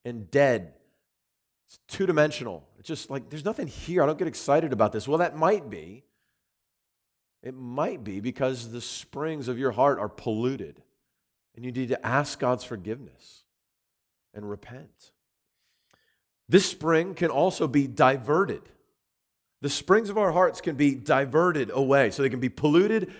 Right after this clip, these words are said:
they can be diverted. When I was a kid, one of the houses we lived in was on a hill, and when it rained, <laughs> we would go play in the ditch in the front yard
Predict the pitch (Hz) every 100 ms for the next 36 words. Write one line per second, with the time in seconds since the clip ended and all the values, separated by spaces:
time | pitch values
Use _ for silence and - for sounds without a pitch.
0 | - 165 165 147 147 131 147 139 165 143
1 | 123 151 185 233 160 - 202 180 127 -
2 | - _ - 160 190 156 175 151 135 151
3 | 175 147 135 127 - 139 156 151 123 165
4 | 190 147 139 147 143 120 131 165 202 139
5 | 123 - _ _ _ _ _ - _ 127
6 | 180 147 151 139 127 151 151 127 107 151
7 | - - - _ 131 120 143 120 135 131
8 | 95